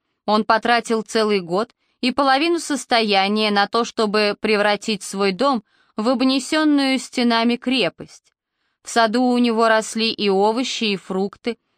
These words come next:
там был колодец, он держал коров и коз, даже пчел завел, никого к себе без проверки не впускал.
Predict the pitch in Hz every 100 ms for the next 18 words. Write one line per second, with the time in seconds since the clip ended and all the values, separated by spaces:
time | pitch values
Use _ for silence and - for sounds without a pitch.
0 | _ 214 226 214 320 - 240 202 185 175
1 | 190 - - _ _ 202 226 220 233 214
2 | 254 254 - 220 214 240 247 - 196 -
3 | 175 185 - - _ _ 202 240 226 262
4 | - - 294 214 170 175 165 160 151 _
5 | _ _ - 240 254 254 254 339 - 269
6 | 226 247 220 - 202 196 190 202 - 190
7 | 190 - - 196 - - 165 151